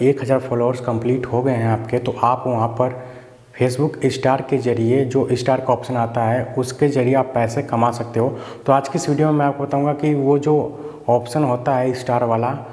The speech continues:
उसे on कैसे किया जाए, उसकी जो सेटिंग होती है उसमें क्या-क्या डिटेल्स भरी जाती है, सारा प्रोसेस आज की इस वीडियो में मैं आपको step by step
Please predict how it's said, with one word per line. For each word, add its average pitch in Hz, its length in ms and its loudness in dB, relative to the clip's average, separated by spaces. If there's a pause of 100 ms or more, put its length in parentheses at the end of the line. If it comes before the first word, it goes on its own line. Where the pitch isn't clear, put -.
(220)
उसे 135 240 2 (180)
on 127 260 2
कैसे 120 280 -2
किया 113 200 -2
जाए, 120 160 0
उसकी 123 240 0
जो 139 160 2
सेटिंग 127 400 0
होती 113 280 0
है 117 160 4
उसमें 123 360 2
क्या-क्या 127 320 2
डिटेल्स 117 480 0
भरी 113 260 2
जाती 113 320 0
है, 113 180 -2 (340)
सारा 131 500 0
प्रोसेस 135 600 -4
आज 120 260 2
की 156 120 -4
इस 147 140 -6
वीडियो 131 240 0
में 131 100 0
मैं 131 100 2
आपको 117 300 0
step 127 360 -2
by 117 160 2
step 120 380 -2